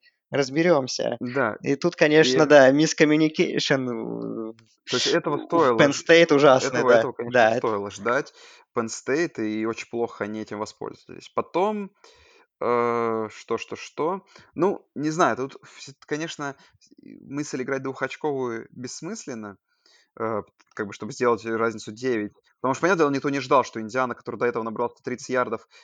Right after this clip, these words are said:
Speaker 2: и за весь, за всю вторую половину на один филд-гол сообразила, что чё-то сможет она, но тем не менее. Ну вот в итоге вышло аж так, что, да, великолепный драйв удался,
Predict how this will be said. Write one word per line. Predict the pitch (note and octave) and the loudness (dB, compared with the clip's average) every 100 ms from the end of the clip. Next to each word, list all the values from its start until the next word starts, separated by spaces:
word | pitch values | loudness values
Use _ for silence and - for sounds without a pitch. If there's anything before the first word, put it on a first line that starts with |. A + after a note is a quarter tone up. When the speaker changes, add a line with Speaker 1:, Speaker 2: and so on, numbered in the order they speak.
| - | -12
Speaker 2:
и | A#2+ A#2 A#2 A#2 | -8 -6 -4 -4
за | A#2 | -2
весь, | A#2+ B2 - - _ | -2 -4 -6 -20 _
за | B2 | -16
всю | B2 | -10
вторую | C#3 B2+ | -4 -4
половину | B2+ B2+ B2 A#2+ A#2 G#2+ - _ | 0 -2 -2 -4 -4 -6 -10 _
на | A#2+ | -6
один | A#2+ B2+ | -4 -6
филд-гол | - A#2+ A#2+ F#3 | -6 -6 -2 -2
сообразила, | - A#2 A2 A2+ A2 A2+ G#2+ | 0 -2 -2 -4 -4 -6 -6
что | G#2 - | -6 -8
чё-то | A2 A#2 - | -8 -10 -12
сможет | C3 F3 G3 - | -8 -6 -6 -8
она, | G#2+ | -8
но | G#2+ C#3 | -8 -10
тем | - B2+ | -8 -8
не | A#2+ | -8
менее. | A2+ G#2+ A2 | -10 -10 -10
Ну | C3+ | -6
вот | F3+ F3+ - - D3 | -4 -4 -8 -20 -8
в | B2+ | -4
итоге | D3+ D3+ | -2 -2
вышло | C3 D3+ - | 0 -2 -2
аж | A#2+ - | -4 0
так, | A#2 - | -2 -2
что, | - | -4
да, | A#2 A#2+ | -2 -2
великолепный | A2 G#2+ A#2 A#2 A#2+ A2+ | -2 -4 -4 -4 -4 -8
драйв | G2+ A#2 A#2+ A2 - _ _ _ | -4 0 0 -2 -12 _ _ _
удался, | G#2+ G#2+ A2+ - - A#2 A2 | -8 -4 -4 -4 -4 -4 -4